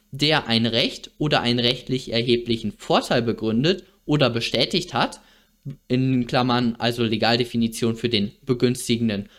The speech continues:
Verwaltungsakt, darf nur unter den Einschränkungen der Absätze zwei bis vier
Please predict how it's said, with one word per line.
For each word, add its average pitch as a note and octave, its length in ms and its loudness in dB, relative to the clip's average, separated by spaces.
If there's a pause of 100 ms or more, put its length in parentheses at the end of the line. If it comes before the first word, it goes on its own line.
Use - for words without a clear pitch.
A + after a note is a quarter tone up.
Verwaltungsakt, C3+ 920 -2 (480)
darf C#3 520 0 (120)
nur B3 500 2
unter G3 240 4
den D#3+ 180 0
Einschränkungen C#3+ 680 0
der B2 140 0
Absätze A#2 440 -4
zwei B2 360 0
bis C#3+ 200 -6
vier B2 300 2